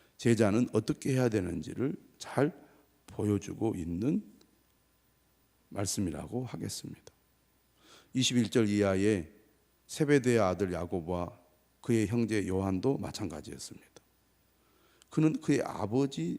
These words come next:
세베대와 함께 배에서 그물을 깁고 있었습니다. 그것을 보시고 부르셨어요. 그러자 이들은 더 놀라운 일을 합니다.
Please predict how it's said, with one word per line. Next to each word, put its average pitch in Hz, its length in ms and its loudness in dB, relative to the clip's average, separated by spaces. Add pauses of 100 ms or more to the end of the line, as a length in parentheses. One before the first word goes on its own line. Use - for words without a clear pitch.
(120)
세베대와 143 640 0
함께 110 480 -2 (300)
배에서 107 420 2
그물을 151 600 2
깁고 - 420 -6
있었습니다. - 520 -10 (1160)
그것을 175 300 2
보시고 131 440 -2
부르셨어요. - 640 -6 (600)
그러자 156 260 4
이들은 120 540 0 (600)
더 147 120 4
놀라운 127 480 8
일을 98 200 0
합니다. 76 400 -8